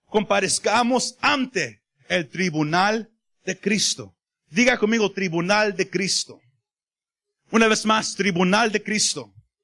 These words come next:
En, en, en inglés se dice, "The judgment seat of Christ."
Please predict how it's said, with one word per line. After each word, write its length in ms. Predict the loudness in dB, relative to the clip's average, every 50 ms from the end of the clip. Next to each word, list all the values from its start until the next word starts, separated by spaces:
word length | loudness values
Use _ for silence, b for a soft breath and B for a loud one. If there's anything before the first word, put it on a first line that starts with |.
| _ _ _ _ _ _ _ _ _ _ _ _ -2
En, 220 | 0 0 0 0 0
en, 320 | 0 0 2 0 0 0 0
en 340 | 2 2 2 2 4 4
inglés 320 | 2 2 2 2 2 0 0
se 120 | 0 0
dice, 400 | 0 2 2 2 4 4 2 2 2
"The 180 | 0 0 0
judgment 600 | 0 0 2 2 2 2 2 0 -2 -2 0 0
seat 360 | 2 2 2 2 0 0 -2
of 100 | -2 -4
Christ." 640 | -4 -4 -4 -4 -4 -4 -6 -4 -4 -4 -6 -8 _